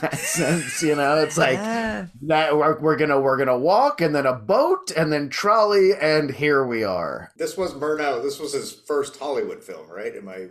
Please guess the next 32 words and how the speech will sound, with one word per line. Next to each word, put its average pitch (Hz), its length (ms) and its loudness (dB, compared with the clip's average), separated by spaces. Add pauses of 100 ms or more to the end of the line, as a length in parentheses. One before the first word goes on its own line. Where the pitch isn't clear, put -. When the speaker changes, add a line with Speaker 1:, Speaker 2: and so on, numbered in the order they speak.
Speaker 2:
Yes, 160 760 -6 (200)
'cause - 160 -4
he 254 80 0
had 294 120 2
made 254 340 0
several 220 540 -2
films 196 260 -2
in 180 100 -4
Germany, 156 600 -4 (180)
and 170 160 -2
this 180 200 -4
was 185 120 -6
the 185 80 -6
first 151 540 -6
Hollywood 165 400 -2
film. 143 300 -4
And 143 120 -8
people 202 240 -6
at 196 60 0
home, 180 160 -2
something 190 400 -4
that 160 300 -2 (360)
this 175 140 -4
director 170 320 -4
was 156 160 -4
famous 165 260 -4
for. 143 200 -4
So 143 120 -8
he's 175 320 -2
a - 60 -8
German 180 300 -2
director 170 600 -4